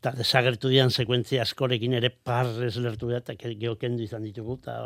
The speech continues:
holakoa gertatzen ja baita ere, ez? Eta idazten bai, porque idazten ja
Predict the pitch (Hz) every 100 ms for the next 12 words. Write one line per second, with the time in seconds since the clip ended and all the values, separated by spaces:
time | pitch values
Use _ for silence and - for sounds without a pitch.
0 | 120 - 117 110 113 107 101 110 104 104
1 | 104 117 113 135 - - - - - -
2 | - _ - 131 139 131 131 147 - 190
3 | 147 156 127 147 117 123 123 - 151 156